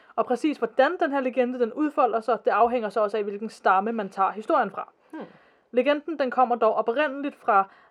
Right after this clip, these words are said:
Speaker 1: Navajo, og det er ikke sikkert, jeg udtaler det rigtigt, det siger jeg også lige med det samme.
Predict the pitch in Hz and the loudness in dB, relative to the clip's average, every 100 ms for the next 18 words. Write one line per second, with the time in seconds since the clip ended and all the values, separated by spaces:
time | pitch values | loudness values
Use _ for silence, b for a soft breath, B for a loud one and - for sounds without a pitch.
0 | - 220 226 220 247 311 269 202 185 - | -12 -8 -2 2 4 4 2 0 -2 -4
1 | _ - 220 254 196 - 254 208 208 214 | _ -4 2 4 2 0 0 2 4 2
2 | 208 190 185 175 - 196 208 214 185 190 | 2 0 -2 -4 -6 -6 0 2 2 0
3 | 180 175 | -6 -10